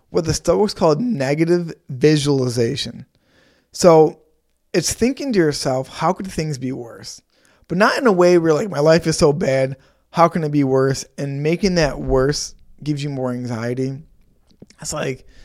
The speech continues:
say you're stuck in traffic. This is a silly example.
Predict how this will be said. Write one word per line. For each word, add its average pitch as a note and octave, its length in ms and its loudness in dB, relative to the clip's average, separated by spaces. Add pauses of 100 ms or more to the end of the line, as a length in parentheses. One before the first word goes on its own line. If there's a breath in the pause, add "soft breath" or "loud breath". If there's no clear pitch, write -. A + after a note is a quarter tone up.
(300 soft breath)
say G3+ 160 2
you're G#3 100 6
stuck F3+ 280 0
in D3 100 -6
traffic. B2+ 640 -6
This D#3+ 200 -8
is D3 60 -6
a C#3 80 -4
silly D3 300 -2
example. B2+ 640 -8